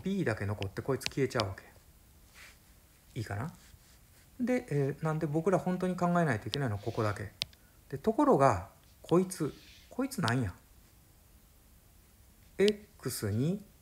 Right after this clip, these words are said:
F of X確率密度、確率変数の一乗に確率密度をかけてやって、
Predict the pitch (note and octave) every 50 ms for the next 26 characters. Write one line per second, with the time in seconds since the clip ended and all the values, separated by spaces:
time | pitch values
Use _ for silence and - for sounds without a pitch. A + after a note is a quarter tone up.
0 | - - - - - - - - D#3 D3+ D3 - D#3 D#3 D3+ C#3 D3 D3 C#3 C#3+
1 | - - - - - B2+ - - - A#2+ - - B2 A2+ - - A#2+ - - E3
2 | E3 G3+ G3+ G3+ G3+ - G#3 F3 G3 G3 F3+ E3+ - - A2+ A#2 - C#3+ C#3+ -
3 | D#3+ D3+ D3+ D#3+ D#3 D#3 D#3+ E3+ F3 F3 - D#3+ E3 - E3 E3 D#3+ - - E3
4 | E3 E3+ E3+ - B2 A2+ G#2 G2+ G2+ - G#2+ - C3+ B2 - C3+ C3 C#3 C#3 -
5 | - - G#2+ B2+ D#3 -